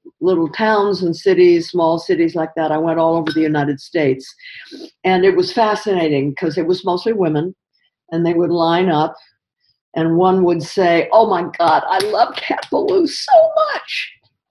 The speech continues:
And then another, the next one would come and say, "You helped me get over my mastectomy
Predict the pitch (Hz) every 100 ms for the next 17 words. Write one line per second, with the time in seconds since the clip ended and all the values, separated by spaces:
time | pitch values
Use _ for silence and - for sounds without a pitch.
0 | - _ - 220 226 208 208 226 240 214
1 | 180 220 262 262 254 208 202 196 214 196
2 | 196 - 165 170 151 147 175 - 175 156
3 | 156 151 147 156 143 135 135 135 - 175
4 | 175 202 185 190 190